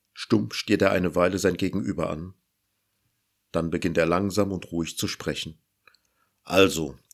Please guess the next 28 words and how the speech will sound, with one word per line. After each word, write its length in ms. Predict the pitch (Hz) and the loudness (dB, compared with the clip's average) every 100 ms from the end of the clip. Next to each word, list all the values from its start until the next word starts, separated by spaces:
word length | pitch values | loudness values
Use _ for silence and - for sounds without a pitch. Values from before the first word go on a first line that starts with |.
| - - | -20 -4
wo 220 | 95 104 | 0 0
ist 220 | 110 - | 0 -2
das 220 | 92 - | -2 0
Mädchen, 420 | 95 82 - 85 76 | -2 -2 -2 -6 -6
Blum? 360 | 87 73 71 _ _ _ _ _ _ | -6 -6 -10 _ _ _ _ _ _
Sie 160 | - 110 | -2 2
sind 200 | 127 123 | 4 4
doch 100 | 107 | 6
am 160 | 110 | 6
Ort 360 | 107 123 - - | 4 0 -2 2
der 60 | 110 | 4
Lösegeldübergabe 1000 | 110 107 110 107 117 104 101 104 104 113 | 4 4 4 4 4 2 2 2 2 2
sicherlich 540 | 110 120 120 104 - | 2 -2 0 0 -2
nicht 160 | 110 - | -4 -2
einfach 320 | 107 104 107 | -2 -2 -2
so 180 | - 110 | 0 0
zufällig 640 | - - 123 - 113 110 | 0 0 0 0 0 0
durch 140 | 123 - | 0 0
den 180 | 110 | 4
Wald 180 | 123 139 | 6 4
spaziert, 640 | - 87 - - 82 - - _ _ _ _ | 2 -2 -2 -4 -6 -10 -18 _ _ _ _
mitten 320 | 104 101 - | 2 2 0
in 120 | 85 80 | -2 0
der 100 | 80 | 0
Nacht. 420 | 85 - - - _ _ _ _ _ - _ | -2 -4 -12 -20 _ _ _ _ _ -20 _
Wir 160 | 107 90 | 0 4
haben 240 | 104 90 | 2 2
ausreichend, 920 | - 117 - - 80 78 - 76 - | 2 2 2 -2 -4 -6 -8 -12 -16